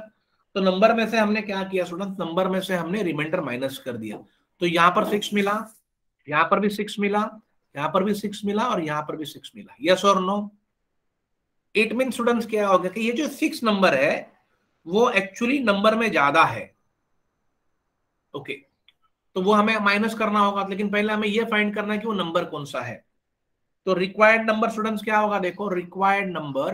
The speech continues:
which is equal to L C M of twenty, twenty five, thirty five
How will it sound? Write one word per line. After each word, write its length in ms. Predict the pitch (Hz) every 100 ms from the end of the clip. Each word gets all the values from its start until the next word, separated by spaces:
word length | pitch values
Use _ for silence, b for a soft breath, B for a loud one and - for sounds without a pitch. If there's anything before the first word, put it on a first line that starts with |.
| 175
which 120 | 165
is 100 | 185 165
equal 260 | 156 151 139
to 100 | 185 - 156
L 100 | 180 185
C 340 | - - 226 208
M 200 | 165 175 226 - _ -
of 480 | 147 127 185 208 - _ _ _ _ _ _ _ _ _ _ _ _ -
twenty, 440 | 180 185 180 220 233 233 - _ _ _ _ _ _ _ _ _ -
twenty 320 | 170 170 196 196 -
five, 260 | 196 247 240 - _ _ _ _ _ _ -
thirty 280 | 160 156 190 190 196
five 340 | 185 240 208